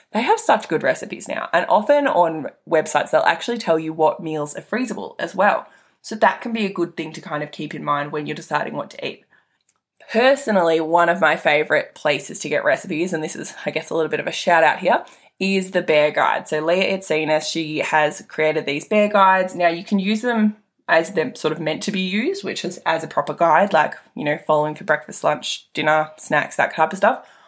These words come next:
I personally just use them more like a recipe book. I pick out my favourites. There's so many good things in there. There's vegetarian versions, which, you know, for me, amazing 'cause I'm vegetarian. But lots of different things. I've also got a bunch of cookbooks. My favourite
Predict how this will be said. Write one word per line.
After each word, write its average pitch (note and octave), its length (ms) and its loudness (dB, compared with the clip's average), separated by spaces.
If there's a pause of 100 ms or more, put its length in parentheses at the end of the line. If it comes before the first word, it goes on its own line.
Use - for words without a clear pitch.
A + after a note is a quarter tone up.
(200)
I F#3+ 120 4
personally D4+ 420 0
just G#3+ 180 -2
use E3 140 -2
them D#3 120 -2
more B2+ 100 0
like - 160 0
a - 40 -6
recipe - 340 -8
book. - 280 -14
I - 40 -16
pick A#3+ 160 -2
out A3+ 160 4
my F#3+ 100 -2
favourites. D#3+ 500 2 (380)
There's E3 200 -4
so A3 320 4
many G#3+ 180 2
good - 260 -2
things D#3 240 0
in D3+ 140 0
there. C#3+ 180 4
There's D3 160 0
vegetarian E3 500 0
versions, D#3 400 -2
which, - 400 -8
you D3 140 -6
know, D#3 180 -6
for - 80 -4
me, D3 380 0
amazing D#3 420 0
'cause - 120 -4
I'm D#3 120 2
vegetarian. D3 540 0 (600)
But G3 100 2
lots G3 180 4
of - 40 -4
different F#3 260 0
things. D#3+ 380 0
I've E3+ 120 2
also G#3 280 0
got G3+ 100 2
a F#3 40 -2
bunch E3 200 0
of D#3+ 60 -12
cookbooks. D3 460 -4 (160)
My D#3 140 2
favourite F#3 640 0